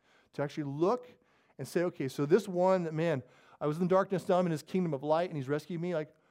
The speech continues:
now, who is that one? Now that we're here, it's us beginning to discover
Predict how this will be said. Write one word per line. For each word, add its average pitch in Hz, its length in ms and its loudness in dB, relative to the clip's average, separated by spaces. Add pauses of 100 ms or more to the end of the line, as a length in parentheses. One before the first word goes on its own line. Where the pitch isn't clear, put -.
(420)
now, 180 360 2 (280)
who 330 200 8
is 262 300 4
that 139 240 4
one? 90 260 -8 (100)
Now 165 200 2
that 262 80 4
we're 202 140 -4
here, 175 520 -2
it's - 240 -8
us 214 220 -2
beginning 190 400 -2
to 156 60 -12
discover 160 540 -4